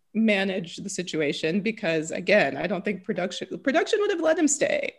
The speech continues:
I think they would have let him stay unless he, like, hit Phil up. But I think they would have been like, "Nope, this is just gonna get us more ratings." And there are other se-, I mean, kind of like with Thailand, like, it shouldn't be up to the players to have to, like,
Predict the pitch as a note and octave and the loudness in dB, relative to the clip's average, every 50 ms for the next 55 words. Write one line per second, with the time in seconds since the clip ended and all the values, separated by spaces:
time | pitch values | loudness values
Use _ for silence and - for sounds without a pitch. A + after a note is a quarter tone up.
0 | - - A3 A3 D4 C#4+ B3 A#3+ G#3 G3+ G3+ A#3 G#3+ G3 E3 F#3+ G#3 - - E3+ | -4 -2 0 0 2 0 -2 -2 -4 -4 -4 -4 -4 -4 -4 -4 -4 -2 -2 0
1 | E3+ D#3 F#3+ A#3 A#3 A#3+ A#3+ A#3+ A#3 A3+ - - G#3+ F3 - D4 D4+ - - - | 0 2 2 2 2 2 0 0 0 -2 -2 -2 -4 -4 0 2 2 2 0 -6
2 | - - C#4+ C#4 B3 - A#3+ - - - - - - - - - - - _ - | -4 -2 0 0 2 2 2 0 0 -4 -8 -14 -20 -20 -20 -20 -20 -14 _ 0
3 | F#3+ F3 F3+ C4+ D#4 C#4+ - B3+ B3+ G#3+ F3+ G#3+ G#3 G3 F#3 E3 C#3 D3+ E3+ - | 2 2 2 2 0 0 0 0 -2 -2 -2 -2 -4 -4 -4 -4 -4 -2 0 0
4 | A#4+ A#4+ - - E4+ F#4 G4 G#4 - - - C#4+ C#4 - - - - G#3 A#3+ A#3+ | 0 0 0 -2 -2 -2 -4 -6 -8 -6 -6 -6 -6 -6 -6 -6 -4 -2 0 0
5 | B3+ C4 C#4+ C#4 C#4+ C#4 C#4+ D4+ D4 C#4 D4+ F#4 F#4 D#4+ - - - A3+ B3 A#3+ | 0 0 0 0 -2 -4 -4 -4 -4 -2 -2 -2 -2 -2 -4 -2 -2 -2 -2 -2
6 | - - B3 A3+ A#3+ G#3+ - - - _ _ _ _ _ - - A#3+ C4+ C#4 C#4 | -4 -2 0 2 2 0 0 -4 -12 _ _ _ _ _ 2 4 4 4 4 4
7 | G3 A3+ B3 C4+ C4+ C4+ C4 - - C4 B3 - - A#3 B3+ A3 F3+ E3+ F3 F#3+ | 4 4 4 4 2 2 0 -2 -2 -4 -4 -2 -2 0 0 0 0 -2 -4 -6
8 | F#3 - - C#4+ C#4+ F#4 A#4+ A4+ F#4 E4 D#4+ E4 D#4+ D#4 - - A3 A#3 F#4 A4 | -8 -10 -8 -6 -4 -2 -2 -2 -2 -4 -2 -2 -4 -4 -4 -6 -6 -4 -2 0
9 | E4 C4 F#3+ F3 G#3+ - - B3 - G3+ A#3+ A3 G3 - - _ _ _ _ - | 0 2 2 0 0 -2 -4 -4 -2 -2 -2 -2 -2 -4 -10 _ _ _ _ -2
10 | - - - - F4+ F4 F4+ C#4+ C#4 A#3+ A3 C#4+ C#4+ D4 C#4+ - - - - C#4 | -2 -2 -2 -2 0 0 0 0 -2 -2 -2 -2 0 2 0 0 0 -2 -6 -8
11 | B3 - A3+ - - G#3+ A3 A3 A#3+ G#3+ F3+ F3 D#3+ E3 E3+ E3+ - G3 F#3+ G3 | -8 -8 -6 -2 0 2 2 4 4 2 2 2 0 0 -2 -4 -6 -6 -6 -6
12 | F3+ F#3+ - G3+ F3+ E3+ D#3 D#3 D#3+ D#3 - - - | -8 -6 -4 -2 0 0 2 2 0 0 -2 -8 -14